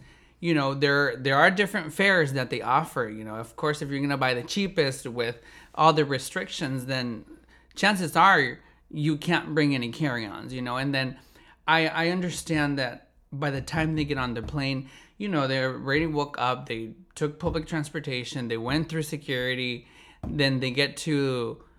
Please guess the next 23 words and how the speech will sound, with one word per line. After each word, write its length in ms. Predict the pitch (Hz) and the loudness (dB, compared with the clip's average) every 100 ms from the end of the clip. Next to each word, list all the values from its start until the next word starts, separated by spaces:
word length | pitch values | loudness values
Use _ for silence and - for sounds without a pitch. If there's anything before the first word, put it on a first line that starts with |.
| _ - | _ -8
the 200 | 139 - | -6 0
aircraft, 580 | 240 262 170 131 127 131 | 0 0 0 0 0 -4
and 100 | 123 | -8
of 140 | 120 | -6
course, 300 | - 151 135 | 0 0 0
you 60 | 123 | -4
know, 180 | 123 | -4
they 100 | 123 | -2
unleash 760 | 123 123 131 156 165 - - - _ - - | -2 0 4 4 4 2 -4 -8 _ -20 0
all 140 | 135 135 | 2 4
their 140 | 131 | 2
demons 560 | 127 156 147 123 123 127 | 2 2 4 2 -2 -6
with 200 | 127 120 | -6 -6
the 80 | 113 | -2
flight 280 | 151 135 | 2 2
attendants, 640 | 123 113 120 110 113 117 - - - - | 0 -4 -8 -8 -10 -14 -18 -20 -20 -10
which, 460 | 156 151 143 - - _ _ _ _ _ _ _ _ _ _ | 2 2 2 -6 -10 _ _ _ _ _ _ _ _ _ _
you 120 | 156 160 | -2 2
know, 100 | 147 | 4
they 100 | 143 | 2
should 200 | 160 139 | 2 2
understand 640 | 131 123 - 147 139 127 | 2 -4 -4 -2 0 0
that 280 | 113 113 | -2 -4